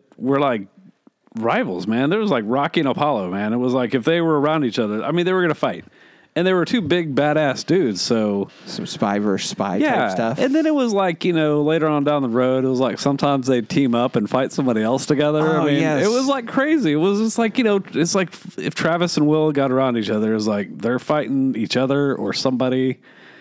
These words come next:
Speaker 1: And I honestly think they became friends, but I don't, I don't
Speaker 2: Did they
Speaker 1: really
Speaker 2: go on to win the tag team titles?
Speaker 1: <laughs> I don't know, but, I mean, they're always, like, throwing each other in car. I mean, no, sometimes it was like, you know, a fight,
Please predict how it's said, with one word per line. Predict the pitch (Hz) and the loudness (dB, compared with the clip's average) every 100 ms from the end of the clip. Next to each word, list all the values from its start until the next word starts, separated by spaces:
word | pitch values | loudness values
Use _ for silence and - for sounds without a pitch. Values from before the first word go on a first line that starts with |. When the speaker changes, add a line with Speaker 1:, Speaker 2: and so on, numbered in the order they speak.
| - - - _ - | -20 -20 -20 _ -2
Speaker 1:
And | 180 | 0
I | |
honestly | 330 339 226 | 0 0 0
think | 147 156 | 2 2
they | 131 | 2
became | 117 - 117 110 101 95 | 0 0 0 0 -2 -4
friends, | - 98 104 101 104 95 | -4 -2 -2 -2 -4 -4
but | 101 | -2
I | 113 | -2
don't, | 90 87 | -2 -4
I | 98 | -4
don't | 90 | -4
Speaker 2:
Did | - 151 | 0 0
they | 143 | 2
Speaker 1:
really | 139 | 2
Speaker 2:
go | |
on | 131 123 | 2 0
to | 117 | 0
win | 120 117 | 0 0
the | 113 | 0
tag | 107 113 104 | 0 -2 -2
team | - 117 | -2 0
titles? | 107 110 110 117 131 - | 0 0 0 0 0 -2
Speaker 1:
<laughs> | |
I | - - 214 | -4 -2 -4
don't | - 190 - 233 - 202 - 175 | -4 -6 -6 -8 -6 -8 -8 -8
know, | 160 - - | -8 -8 -8
but, | 139 - - 262 262 180 | -12 -10 -12 -8 -6 -4
I | 240 | -2
mean, | 277 | 0
they're | 285 349 | 2 0
always, | 381 247 | 0 -2
like, | 170 | -4
throwing | - 180 175 | -2 0 2
each | 175 165 | 2 0
other | 175 175 | 2 2
in | 151 | 0
car. | 131 151 147 | -2 -2 0
I | |
mean, | 226 247 | 0 0
no, | 269 277 | 0 0
sometimes | 330 339 392 262 | -2 0 0 0
it | |
was | 196 | 0
like, | 190 190 247 | 0 -2 -2
you | |
know, | 170 135 | -2 0
a | 165 | -2
fight, | - 165 - | 0 -2 -2